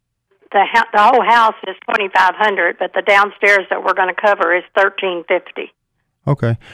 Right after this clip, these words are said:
Speaker 2: Well, just trying to get an idea of, like, the size of the home and the, the, the, you know, market value of the home.
Speaker 1: Mm-hmm.
Speaker 2: Um, I would recommend actually taking a look at some of the new waterproof laminates.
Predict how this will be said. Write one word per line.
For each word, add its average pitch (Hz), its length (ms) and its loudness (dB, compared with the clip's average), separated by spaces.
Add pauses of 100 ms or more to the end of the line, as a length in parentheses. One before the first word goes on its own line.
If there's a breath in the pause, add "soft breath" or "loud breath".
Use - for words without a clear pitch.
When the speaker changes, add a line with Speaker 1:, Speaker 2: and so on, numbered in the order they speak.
(180 loud breath)
Speaker 2:
Well, - 80 -4
just 147 140 -8
trying 139 120 -2
to 117 60 0
get 113 120 0
an 107 120 0
idea 98 440 -4 (100)
of, 90 600 -10
like, 92 340 -14
the - 80 -12
size 87 400 -8
of 87 100 -8
the 92 80 -4
home 87 340 -6
and 90 120 -6
the, 90 80 -6
the, 85 360 -12
the, 87 240 -10 (340)
you 104 140 -8
know, 82 180 -8 (180)
market 101 380 -4
value 95 460 -2
of 92 120 -4
the 92 100 -6
home. 90 340 -8 (460 soft breath)
Speaker 1:
Mm-hmm. 202 40 -6
Speaker 2:
Um, 98 400 -2 (560 soft breath)
I 131 180 -2
would 277 180 0
recommend 107 480 0
actually 101 420 -4
taking 107 400 -4
a 98 80 -2
look 98 300 -4
at 92 400 -8
some 107 260 -4
of 110 60 0
the 104 100 0
new 104 180 0
waterproof 98 680 -4
laminates. 90 760 -10